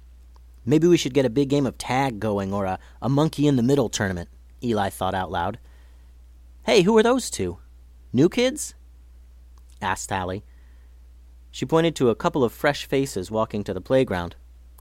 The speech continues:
"Let's go see who they are," said Eli. The two met the newcomers as they approached the playground area. "Hey, you guys are out here early. We're usually o-, the only ones here this early," said Eli.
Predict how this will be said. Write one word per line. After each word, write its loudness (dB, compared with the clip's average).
"Let's 0
go 4
see 2
who 4
they 6
are," 4
said -4
Eli. -2
The 4
two 0
met 2
the 2
newcomers 2
as -4
they 2
approached -2
the -6
playground 0
area. -6
"Hey, 6
you 2
guys 8
are 6
out 6
here 4
early. 2
We're 4
usually 4
o-, 4
the 0
only 4
ones 0
here 2
this -2
early," -2
said -8
Eli. -6